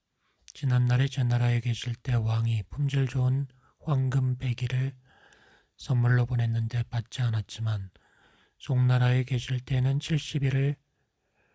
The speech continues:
선물로 보내자 받으셨고 설나라에 계실 때는 오십 일을 보내오자 받으셨습니다.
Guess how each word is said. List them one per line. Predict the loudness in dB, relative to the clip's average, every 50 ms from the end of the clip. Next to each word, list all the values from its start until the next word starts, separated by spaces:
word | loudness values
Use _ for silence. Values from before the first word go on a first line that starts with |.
| _ _ _ _ _ _ _ _ _
선물로 | -6 -2 0 2 2 4 4 4 4 4 2 0
보내자 | 0 -2 -2 0 0 0 0 0 0 2 2 0 -2 -6 -6
받으셨고 | -6 -4 -4 -4 -4 -6 -8 -10 -12 -10 -10 -8 -8 -8 -10 -14 _ _ _ _ _ _ _ _ _ _ _ _ _ _ _ _ _ _ _ _ _ _ _ _ _ _ _ _ -10
설나라에 | -2 0 2 4 4 4 2 2 2 2 2 2 0
계실 | 0 -2 -2 -2 -4 -8 -8
때는 | -6 -4 -2 0 2 2 2
오십 | 2 2 0 0 -2 -4 -4 -2
일을 | -2 0 0 0 0 -2 -2 -6 _ _ _ _ _ _
보내오자 | -2 0 2 4 2 2 2 0 -2 -2 -2 0 -2 -2 -2 -4 -6
받으셨습니다. | -6 -4 -4 -4 -4 -4 -6 -6 -8 -8 -8 -8 -8 -8 -8 -10 -12